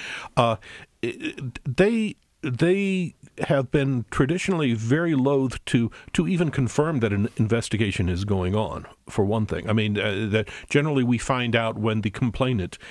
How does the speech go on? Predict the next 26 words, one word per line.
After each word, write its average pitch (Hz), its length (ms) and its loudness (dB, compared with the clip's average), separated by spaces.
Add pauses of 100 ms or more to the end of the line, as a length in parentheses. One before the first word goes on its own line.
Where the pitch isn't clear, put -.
(140)
hands 117 280 2
us 101 180 -2
a 95 40 -4
copy 113 440 -2
of, 98 200 -4
of, 95 420 -2
of, 101 340 -2
of 101 200 0
the 101 80 -6
complaint. 104 600 -2 (520)
Uh, 95 240 0 (340)
and, 101 400 0
uh, 101 180 0
then 123 220 2
they, 101 180 0
then 110 280 -2
they 107 100 2
will 104 200 0
confirm 101 420 -2
that 95 140 -4
something 95 360 0
has, 92 260 0 (220)
has 104 220 0
happened. 107 300 -2 (220)
This, - 300 0 (280)
this, 123 440 0